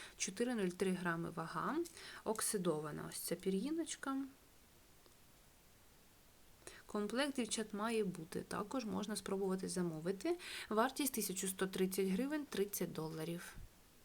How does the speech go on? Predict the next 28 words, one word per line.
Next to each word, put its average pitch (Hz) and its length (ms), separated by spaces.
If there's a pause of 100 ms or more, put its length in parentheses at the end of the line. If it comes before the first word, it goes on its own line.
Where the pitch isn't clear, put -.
(1120)
Дівчата, 208 280
наостанок 202 520
покажу 208 480
вам 202 260
по 196 100
Ван 196 180
Кліфу 196 380
два 180 220
кольє. 180 520 (520)
А 190 100
перше 190 440
я 185 180
в 190 240
першій 190 320
частинці 190 400
також - 300
показувала, 185 920
проте 180 380
зараз 202 280
в 190 40
наявності 208 440
є 190 60
вільний 190 260
розмір 196 340
тільки 185 360
сорок-сорок 196 640
п'ять 190 260
сантиметрів. 190 840